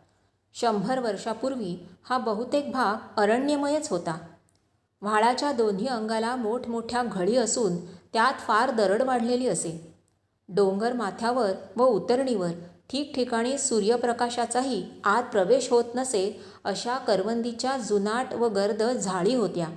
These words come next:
पश्चिम किनारा चार मैलाचा शुभ्र वाळूचा पट्टा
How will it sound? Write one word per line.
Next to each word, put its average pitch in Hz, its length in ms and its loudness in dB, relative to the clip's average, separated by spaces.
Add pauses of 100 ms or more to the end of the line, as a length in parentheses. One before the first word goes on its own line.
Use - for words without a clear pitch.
(920)
पश्चिम 277 400 0
किनारा 233 440 -2
चार 247 380 2
मैलाचा 226 580 0
शुभ्र 247 360 0
वाळूचा 220 380 2
पट्टा 196 500 -4